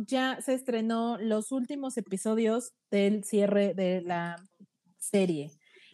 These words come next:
eh, porque se habían estrenado cuatro episodios a principios de año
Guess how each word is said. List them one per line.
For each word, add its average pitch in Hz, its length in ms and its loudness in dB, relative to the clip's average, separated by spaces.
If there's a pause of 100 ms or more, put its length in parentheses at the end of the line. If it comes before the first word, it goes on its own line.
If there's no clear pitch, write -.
(120)
eh, 190 360 2
porque 196 220 0
se 190 80 2
habían 202 220 6
estrenado 196 580 4
cuatro 208 400 4
episodios 202 460 2
a 180 80 0
principios 185 760 2
de 147 180 0
año 247 480 4